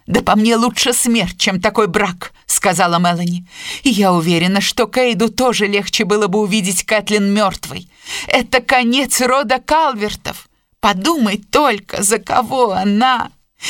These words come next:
И какие у них будут дети? Послушай, Скарлетт, скорее вели Порку оседлать лошадь. Скачи за Кэтлин и скажи,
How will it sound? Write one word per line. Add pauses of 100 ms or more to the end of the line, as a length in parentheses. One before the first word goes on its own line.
(120)
И
какие
у
них
будут
дети? (460)
Послушай,
Скарлетт, (320)
скорее
вели
Порку
оседлать
лошадь. (220)
Скачи
за
Кэтлин
и
скажи,